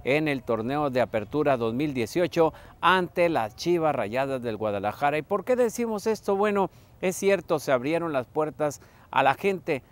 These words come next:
al público, para que ingresara y viera la práctica. Fueron aproximadamente más de quince mil aficionados, según los datos propor-, proporcionados por la misma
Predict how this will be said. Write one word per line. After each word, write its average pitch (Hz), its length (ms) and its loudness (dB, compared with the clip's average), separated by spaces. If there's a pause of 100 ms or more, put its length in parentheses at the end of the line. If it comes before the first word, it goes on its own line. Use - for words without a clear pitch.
(120)
al 131 160 0
público, 160 460 -2
para 117 240 0
que - 100 -12
ingresara 120 680 0
y 131 140 -6
viera 143 320 0
la 131 140 -2
práctica. 147 580 -2
Fueron 143 320 0
aproximadamente 135 1160 -2 (260)
más 147 300 0
de 151 100 -2
quince 127 400 -4
mil 151 220 -2
aficionados, 135 720 -2
según 151 420 0 (320)
los 123 200 0
datos 147 300 2
propor-, 120 440 -2 (180)
proporcionados 190 720 0
por 147 180 2
la 135 140 2
misma 151 480 0